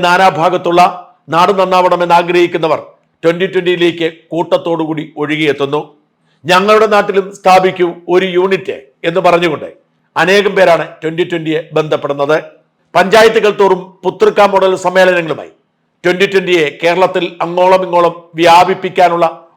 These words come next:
ഉത്തരവാദിത്തമാണ് ഈ പകവീട്ടലിൽ നിന്ന് ലഭിച്ച അധിക ഊർജം കൊണ്ട് കിറ്റക്സ് സാബുവിനെ പ്രേരിപ്പിക്കുന്നത്. പിണറായിയുടെ പക കൂടുന്നതനുസരിച്ച് കിറ്റക്സ് സാബുവിന്റെ വിപണി മൂല്യവും കൂടുന്ന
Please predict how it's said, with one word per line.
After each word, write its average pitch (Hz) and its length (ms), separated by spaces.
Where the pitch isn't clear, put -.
ഉത്തരവാദിത്തമാണ് 185 800
ഈ 175 60
പകവീട്ടലിൽ 196 600
നിന്ന് 190 200
ലഭിച്ച 185 260
അധിക 202 260
ഊർജം 185 320
കൊണ്ട് 131 180
കിറ്റക്സ് 190 380
സാബുവിനെ 175 420
പ്രേരിപ്പിക്കുന്നത്. 151 680
പിണറായിയുടെ 190 540
പക 180 240
കൂടുന്നതനുസരിച്ച് 185 840
കിറ്റക്സ് 175 360
സാബുവിന്റെ 175 400
വിപണി 165 420
മൂല്യവും 170 380
കൂടുന്ന 160 280